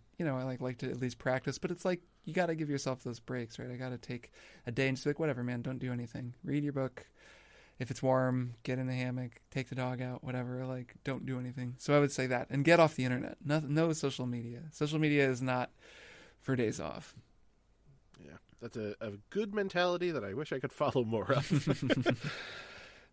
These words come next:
Speaker 2: Uh, sixty-three, what's a bucket list item that you've accomplished?
Speaker 1: Okay. I would say that playing a large outdoor rock concert for thousands of people, which is something that I did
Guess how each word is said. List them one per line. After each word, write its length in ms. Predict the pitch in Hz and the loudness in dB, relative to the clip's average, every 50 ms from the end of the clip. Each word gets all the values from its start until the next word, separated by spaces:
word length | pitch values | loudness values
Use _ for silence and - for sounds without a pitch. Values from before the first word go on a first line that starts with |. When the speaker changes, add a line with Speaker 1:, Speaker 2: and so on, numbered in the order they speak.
| - - | -12 -6
Speaker 2:
Uh, 440 | - 117 117 113 110 110 110 110 110 | -4 -2 0 2 2 4 4 4 2
sixty-three, 1000 | - - - - 147 - - - - 220 220 - - - - 214 226 240 247 240 | 0 -2 -4 -6 -6 -6 -6 -6 -4 -4 -4 -6 -4 -2 0 2 2 2 2 0
what's 240 | 175 135 156 - - | 0 0 0 0 0
a 60 | - | 2
bucket 320 | - - 208 - - - - | 4 4 4 4 2 -2 -2
list 180 | 139 135 - - | -2 0 0 0
item 320 | 104 98 98 135 202 262 - _ - | -2 0 2 0 0 -2 -4 _ -10
that 160 | - - - | -10 -8 -6
you've 160 | 120 107 101 | -6 -6 -6
accomplished? 640 | 143 - - 208 226 247 - 226 - - - - - _ _ _ _ _ _ _ _ _ _ _ _ - | -6 -2 0 0 0 0 0 -2 -4 -4 -10 -16 -20 _ _ _ _ _ _ _ _ _ _ _ _ -8
Speaker 1:
Okay. 380 | 117 113 - 113 113 - - - - _ _ - - - - - _ _ _ | -6 -4 -4 -4 -6 -6 -10 -14 -20 _ _ -20 -20 -20 -20 -20 _ _ _
I 180 | - 147 165 175 | 2 4 4 4
would 180 | 185 190 180 160 | 4 2 0 0
say 480 | - - - 143 139 139 135 131 131 127 - 117 113 | 0 2 6 6 8 8 8 6 4 2 -2 -4 -2
that 440 | 123 120 120 120 120 117 117 - - _ _ _ - | 0 0 0 0 -2 -4 -6 -10 -14 _ _ _ -20
playing 800 | - - - 123 127 127 127 127 135 135 139 143 143 139 135 - | -16 -10 -6 -2 0 2 2 4 4 4 2 2 2 0 -2 -2
a 300 | 123 120 120 120 120 120 113 113 - _ _ _ _ _ _ _ _ - | -2 -2 -2 -2 -4 -6 -8 -12 -16 _ _ _ _ _ _ _ _ -12
large 540 | - 120 120 123 123 127 131 131 131 123 - | -6 -2 2 4 4 6 4 4 2 2 0
outdoor 360 | - 120 123 117 - 127 123 | 0 0 2 2 2 2 2
rock 280 | 120 113 123 117 117 - | 2 2 2 0 0 0
concert 380 | - 139 123 123 - 135 120 - | 0 -2 -2 0 0 -2 -2 -2
for 140 | - 123 | -4 -4
thousands 440 | 113 - 120 117 120 117 127 120 123 | -2 0 0 0 0 -2 -4 -4 -4
of 120 | 123 113 - | -6 -6 -4
people, 380 | 131 123 123 - 139 151 156 | -4 -2 0 2 2 2 2
which 160 | 143 127 117 | 0 -2 -4
is 120 | 123 120 113 | -4 -4 -2
something 280 | - 131 123 143 143 | 0 0 2 2 2
that 100 | 143 151 | 2 2
I 80 | 156 165 | 2 2
did 400 | 165 156 135 131 135 135 147 165 | 2 2 2 2 2 0 -2 -6